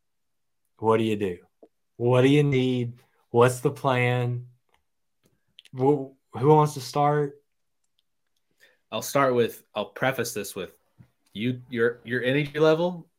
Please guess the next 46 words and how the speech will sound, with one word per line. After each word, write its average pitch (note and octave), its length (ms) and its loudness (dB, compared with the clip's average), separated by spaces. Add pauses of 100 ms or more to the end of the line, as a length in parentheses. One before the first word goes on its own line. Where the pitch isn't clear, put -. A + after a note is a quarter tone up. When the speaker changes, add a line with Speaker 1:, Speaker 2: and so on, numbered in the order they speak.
Speaker 2:
when A2+ 120 -6
you A#2 100 -6
got B2 340 0
speaking C3+ 320 -4
of C#3 80 -6
this D3 180 -6
went A#2+ 160 -4
from, G#2+ 160 -4
like, F#2+ 220 -6
a F2+ 80 -4
three A#2 760 -4
to G2 160 -8
a E2+ 60 -6
nine F2+ 400 -8
and E2+ 100 -10
a E2+ 40 -12
half. D#2+ 400 -12 (160)
So F2+ 240 -10
it's, F#2 240 -10
this G2+ 240 -10
is, F#2 180 -10
uh, E2+ 280 -8 (840)
Speaker 1:
I C3+ 100 6
feel F3 180 8
Speaker 2:
I E3 40 8
know - 60 6 (180)
Speaker 1:
bad. C3 80 6
Speaker 2:
it's, - 120 -12
I C3 100 2
know C#3+ 200 8
it's, B2+ 200 0
this A#2+ 260 -8
is, G#2+ 200 -10
uh, G2 320 -4 (300)
gearing G#2 340 -6
up F#2 180 -10
to - 60 -20
be, E2+ 440 -14 (760)
uh, F2 420 -10 (160)
a, F2 60 -8
a, E2+ 60 -8 (460)
a F2 120 -10 (500)
involved F#2 640 -6
conversation E2+ 680 -10
with - 120 -20
you. D#2 180 -18